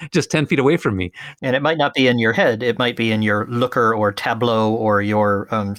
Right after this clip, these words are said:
Speaker 2: Excel spreadsheet or printed out on a piece of paper on your desk. That still doesn't help you if you're the data scientist. The, the last mile problem is getting it from whatever your interpretation mode is for your graph or your chart or your,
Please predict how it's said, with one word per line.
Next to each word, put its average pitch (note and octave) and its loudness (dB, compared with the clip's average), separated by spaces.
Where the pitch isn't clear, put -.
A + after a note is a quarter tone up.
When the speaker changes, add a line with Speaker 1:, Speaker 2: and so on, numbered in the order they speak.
Speaker 2:
Excel B2+ -2
spreadsheet B2+ -2
or A#2 2
printed D3 0
out A#2+ 2
on A#2 2
a A#2 -2
piece A2+ -4
of - -8
paper A#2+ 0
on G2+ -2
your G#2+ 0
desk. G#2+ -2
That A#2+ -2
still D3+ 0
doesn't A#2 0
help C#3 0
you A2 0
if G#2+ -2
you're A2 0
the G#2 -2
data G2+ 0
scientist. F#2+ -4
The, G2+ -2
the G#2 -8
last A2 0
mile G#2+ -2
problem G#2+ -4
is G2+ -6
getting A2+ 0
it G2 -6
from G#2 -2
whatever A#2+ 2
your A2 4
interpretation A2 -2
mode A2 2
is A#2+ 0
for A2 -4
your G#2+ -2
graph A2 -2
or A2 -2
your A2 0
chart G#2+ 0
or G#2 -2
your, G#2 -2